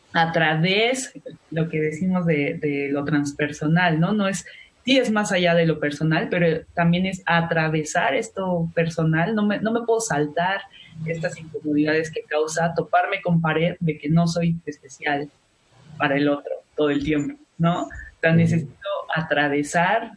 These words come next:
Speaker 1: estas incomodidades, estas vicisitudes, este escozor, este, ah,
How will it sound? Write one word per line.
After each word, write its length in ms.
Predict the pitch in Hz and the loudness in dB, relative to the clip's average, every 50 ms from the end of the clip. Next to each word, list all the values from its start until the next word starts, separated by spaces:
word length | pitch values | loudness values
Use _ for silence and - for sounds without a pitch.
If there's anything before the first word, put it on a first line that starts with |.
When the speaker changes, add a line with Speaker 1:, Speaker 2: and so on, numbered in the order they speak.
| - | -6
Speaker 1:
estas 340 | - 175 165 165 180 170 165 | -2 -2 -2 0 -2 -2 0
incomodidades, 760 | 160 160 156 156 151 151 147 147 143 143 143 143 151 156 165 | 0 0 0 0 0 0 2 2 2 2 2 2 0 0 -2
estas 300 | 175 165 170 170 165 160 | -2 -2 0 0 0 0
vicisitudes, 800 | 151 156 151 147 147 - - 147 - - 170 170 170 165 165 165 | 0 -2 -4 -6 -8 -8 -10 -12 -4 0 2 2 4 2 2 0
este 220 | 160 160 - - 165 | -2 -6 -4 -6 -6
escozor, 720 | 170 165 - 160 151 - - 170 165 170 170 170 165 - - - - - - _ _ | -6 -4 -4 -4 -4 -2 0 2 4 4 4 2 0 -4 -10 -18 -20 -20 -20 _ _
este, 1000 | - 160 160 - - - 165 165 165 160 156 156 151 147 147 147 143 139 131 - - | -4 -4 -4 -4 -4 -2 0 0 2 2 2 2 2 2 0 0 0 -2 -4 -4 -4
ah, 520 | 156 156 156 147 147 147 151 165 170 - | -2 -2 -2 0 -2 -2 -2 -4 -6 -8